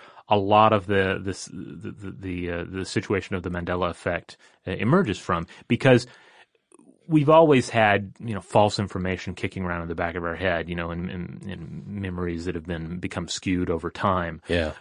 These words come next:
Speaker 1: But with the, with, with the internet at hand, with, for instance, I M D B at hand, we've been in the position to just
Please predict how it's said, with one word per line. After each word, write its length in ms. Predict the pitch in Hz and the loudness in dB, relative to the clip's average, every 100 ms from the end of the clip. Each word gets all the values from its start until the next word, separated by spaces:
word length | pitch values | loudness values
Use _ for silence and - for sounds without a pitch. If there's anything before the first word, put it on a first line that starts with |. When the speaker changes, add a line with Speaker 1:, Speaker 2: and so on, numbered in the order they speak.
| - | -8
Speaker 1:
But 440 | 98 110 104 - _ _ _ _ _ _ _ | 4 6 6 -2 _ _ _ _ _ _ _
with 280 | - 135 123 | 2 2 4
the, 280 | 123 113 113 | 4 4 4
with, 220 | 123 117 | 2 0
with 320 | 131 127 113 | 2 0 0
the 160 | 120 113 | 0 0
internet 340 | 143 147 123 | 0 2 4
at 80 | 107 | 2
hand, 320 | 101 107 95 | 2 2 2
with, 220 | 90 95 - | 0 -2 -6
for 180 | - | -2
instance, 240 | 113 101 87 | -2 -2 -6
I 180 | 101 117 | 0 2
M 80 | 107 | 2
D 120 | 90 | 0
B 280 | 95 135 98 | 4 6 4
at 60 | |
hand, 360 | 85 85 85 85 - - | 2 -4 -4 -6 -8 0
we've 180 | 110 | 2
been 140 | 98 131 | 6 6
in 80 | 120 | 6
the 80 | |
position 540 | 110 104 113 - 104 95 | 2 2 2 2 0 -2
to 360 | - 101 98 104 | 2 2 2 0
just 280 | 95 - | -6 -8